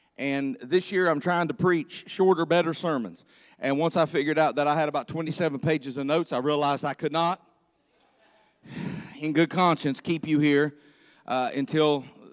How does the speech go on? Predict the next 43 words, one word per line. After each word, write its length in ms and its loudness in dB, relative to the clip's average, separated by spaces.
kickoff 420 -2
at 60 -12
six 240 -6
o'clock 320 2
tonight. 340 2
So 140 6
I 240 8
decided 480 6
I 120 8
would 120 2
turn 200 2
it 80 0
into 280 2
a, 280 2
a 60 -8
series, 580 2
and 100 -2
then 100 2
I 60 -2
thought 140 0
it 20 0
was 140 -6
just 160 -12
gonna 120 -4
be 120 0
two 180 -4
weeks 320 -6
and 100 -8
three 180 -2
weeks, 260 -2
and 80 -8
now 300 -2
it's 160 -4
a 80 -2
four-week 420 4
series. 460 0
And 100 -6
the 60 -4
series 340 -2
is 100 -8
called 280 4
The 120 4
Anatomy 760 2